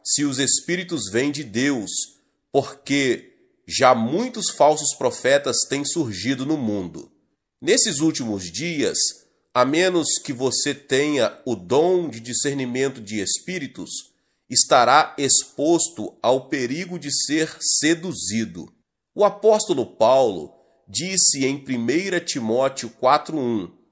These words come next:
"Mas o Espírito expressamente diz que, nos últimos tempos, alguns apostatarão da fé,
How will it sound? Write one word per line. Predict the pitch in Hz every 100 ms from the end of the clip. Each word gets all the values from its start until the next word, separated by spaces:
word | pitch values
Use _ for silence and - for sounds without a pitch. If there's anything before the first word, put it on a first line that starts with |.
| _ _ _ -
"Mas | 107 120 113
o | 117
Espírito | 107 - - 175 170 - 127
expressamente | 120 - 135 - 107 104 131 156 143
diz | 101 123 160 160 -
que, | - 123 90 - _ _ _ -
nos | 113
últimos | 143 220 190 147 107 -
tempos, | 147 170 160 - 85 - - _ _
alguns | 110 117 135 196 170
apostatarão | 160 180 175 - 180 170 143 156
da | 170 170
fé, | - 110 107 -